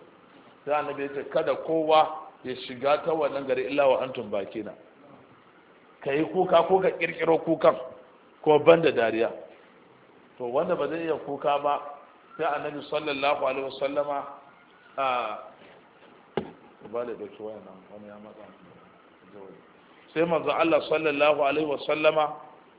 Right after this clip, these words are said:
ya tsuguna da kai ya fashe da kuka, sai ya zagaya. Wanda ba, sai ya wuce ta ciki. Wanda zai iya kuka sai ya wuce, wanda ba zai iya kuka ba sai me?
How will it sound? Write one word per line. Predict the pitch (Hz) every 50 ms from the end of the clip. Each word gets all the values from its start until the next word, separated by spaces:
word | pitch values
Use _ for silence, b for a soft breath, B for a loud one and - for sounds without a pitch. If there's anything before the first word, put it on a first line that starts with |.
| - _ _ _ - - - - -
ya | 135 151 151 156
tsuguna | 156 156 180 170 160 170 165 165 165
da | 156 143
kai | - 160 156 143 143
ya | 143
fashe | 143 - 160 160 - 151
da | 127 127 117
kuka, | - - 139 131 - 143 131 - - - - - - - - - - _ _ _ _ _ _ - - -
sai | - 135 139
ya | 139 139
zagaya. | 135 139 147 147 139 135 127 107 98 90 - - - - - - - -
Wanda | 131 143 160 160 156
ba, | 143 143 139 135 127 123 123 127 123 -
sai | 160
ya | 165 170
wuce | 170 180 196 - - 151 120
ta | 127 120 -
ciki. | - - - 120 - - b b b b b b b _
Wanda | 127 147 175 175 165 151
zai | 156 180 175
iya | 175 175
kuka | 160 - 156 156 147 160 156 156 156
sai | 165 165
ya | 156
wuce, | 143 143 139 131 123
wanda | 127 151 175 185 165
ba | 151 147
zai | 156 170
iya | 160 147
kuka | - 151 147 147 156 151 147
ba | 151 156 147 139 - -
sai | - 160 165 165
me? | 156 147 131